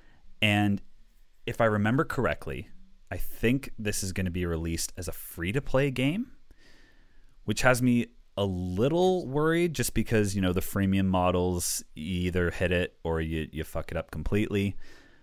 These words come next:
But the whole co-op aspect of, like, what they showed in that trailer, it has such a cool art style. I, I dig that art style so hard. It's got that sixties kind of retro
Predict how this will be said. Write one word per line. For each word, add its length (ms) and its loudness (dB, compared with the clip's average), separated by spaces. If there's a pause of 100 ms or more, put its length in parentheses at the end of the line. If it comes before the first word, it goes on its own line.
(200)
But 320 6
the 100 4
whole 140 6
co-op 400 4
aspect 640 4
of, 220 0
like, 320 0
what 260 -2
they 120 2
showed 380 2
in 100 0
that 200 -2
trailer, 460 -2 (100)
it 60 -8
has 400 -2
such 400 0
a 40 -2
cool 220 -2
art 160 -2
style. 380 -8 (240)
I, 240 4 (100)
I 200 6
dig 340 0
that 180 0
art 160 -4
style 400 -2
so 380 0
hard. 260 -6
It's 160 -8
got 220 -2
that 260 -2 (800)
sixties 800 0
kind 260 0
of 240 0
retro 840 2